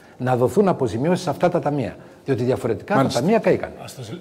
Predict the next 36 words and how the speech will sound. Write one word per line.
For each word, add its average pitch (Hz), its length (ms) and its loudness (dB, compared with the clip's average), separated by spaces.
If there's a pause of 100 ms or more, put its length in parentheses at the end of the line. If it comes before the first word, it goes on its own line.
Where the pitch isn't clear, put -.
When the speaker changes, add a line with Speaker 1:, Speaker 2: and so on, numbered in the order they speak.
(300)
Speaker 3:
ας - 280 -6
το 147 60 -6
ελπίσουμε. 151 420 -8
Δεν 185 100 -4
έκανα 180 220 -6
ερώτηση. 170 340 -2
Speaker 2:
Ολοκληρώστε. 135 640 6
Speaker 3:
Δεν 185 100 0
έκανα 98 200 -6
ερώτηση. 90 240 -4
Speaker 2:
Α, 147 60 4
χωρίς 156 400 8
ερώτηση 160 400 6
μιλάμε 190 360 8
μισή 208 260 6
ώρα. 180 220 6 (440)
Speaker 3:
Αλήθειες. 208 460 4
Speaker 2:
Ελάτε, 165 360 10
Speaker 3:
Α, - 20 8
Speaker 2:
κα-, 170 320 8
Speaker 3:
αλήθειες 175 220 6
Speaker 2:
κάντε 185 240 10
την 147 80 6
Speaker 3:
λέμε. 147 140 8
Speaker 2:
ερώτηση. 131 480 6 (520)
Speaker 3:
Είπατε 208 400 2
για 185 180 4
τις, - 300 -4
ε, 104 720 -2 (120)
αδικίες 123 600 -6
στο - 120 -14
πρόγραμμά 120 480 -4
σας, 110 260 -10
λέτε, 117 360 -14
και - 100 -16
περίμενα 123 680 -8